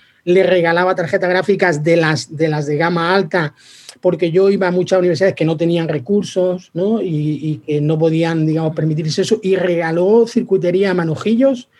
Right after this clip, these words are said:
Y yo la he visto hacer muchísimos gestos en la línea de open source, tanto a nivel software con la alternativa Open C L que propongo, como a nivel hardware, eh, regalando, eh, a grupos de investigación y a universidades mucha circuitería. ¿Qué duda cabe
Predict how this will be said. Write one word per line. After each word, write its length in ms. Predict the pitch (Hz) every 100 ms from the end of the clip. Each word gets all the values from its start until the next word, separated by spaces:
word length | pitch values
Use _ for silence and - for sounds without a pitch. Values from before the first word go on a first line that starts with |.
| _ _ _ _
Y 120 | 160
yo 100 | 165
la 100 | 208
he 40 | 254
visto 280 | 285 - 240
hacer 240 | - 214
muchísimos 560 | 233 - 202 220 220 -
gestos 340 | 214 240 240
en 220 | 220 175
la 120 | 156
línea 260 | 147 175 190
de 80 | 185
open 260 | 190 190
source, 300 | - 214 220 -
tanto 240 | 170 151
a 40 |
nivel 240 | 147 165 240
software 340 | 240 233 247
con 160 | 240 214
la 60 |
alternativa 520 | 202 202 185 180 202 196
Open 220 | 190 190
C 80 | 202
L 140 | 190
que 100 | 185
propongo, 560 | 180 180 220 214 214 226 - - - _ _
como 280 | 180 190 196
a 40 |
nivel 260 | 156 160 180
hardware, 520 | 170 175 185 190 170
eh, 640 | 165 147 139 135 131 135 135
regalando, 1000 | 151 147 147 160 170 190 196 185 165 147 - _ _ -
eh, 440 | 151 147 139 143 127
a 160 | 139
grupos 280 | 131 165 175
de 60 | 180
investigación 680 | 175 175 180 160 190 190
y 40 | 185
a 20 |
universidades 720 | 170 165 160 170 180 190 196
mucha 260 | 170 175 202
circuitería. 640 | 202 180 147 156 139 123 - - - - -
¿Qué 180 | 202
duda 260 | 233 247 185
cabe 420 | 175 233 226 233